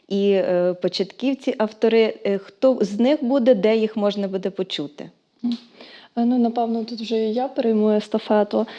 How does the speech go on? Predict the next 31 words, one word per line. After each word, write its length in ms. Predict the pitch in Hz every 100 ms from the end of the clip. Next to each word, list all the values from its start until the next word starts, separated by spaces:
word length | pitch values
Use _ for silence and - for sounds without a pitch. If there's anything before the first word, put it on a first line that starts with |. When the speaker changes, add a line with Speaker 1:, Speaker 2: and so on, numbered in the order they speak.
| - - -
Speaker 2:
Е, 180 | 214 214
серед 360 | 233 247 247
відомих, 680 | 226 208 226 262 262 240 -
е, 100 | 220
письменників 680 | 214 220 214 233 262 247 214
у 60 | 214
нас 360 | 208 208 -
ми 160 | 214 208
запросили 560 | 214 202 202 202 190
Любко 300 | 190 208 -
Дереша, 680 | 190 202 214 262 - 247 233 247 - - -
е, 220 | 202 202 202
Віталія 380 | 214 214 202 196
Запеко, 500 | 196 208 220 247 233
це 180 | -
наш 300 | 208 202 214
і 140 | - 208
письменник, 680 | - - 208 208 202 190 190
і 40 |
воїн, 480 | 185 214 247 262 240
який 240 | 214 196
на 100 | 190
фронті, 600 | 190 - 233 247 - 233 220 - - - -
е, 120 | 196
створює 560 | 196 214 214 214 214 202
прекрасні, 680 | 208 196 202 214 - 220
чудові 420 | 214 196 196 196
історії. 680 | 202 214 - 185 180 180 - - - - - - -
Е, 220 | 220 214
також 460 | 208 226 233 247 -
це 500 | - 214 208 208 208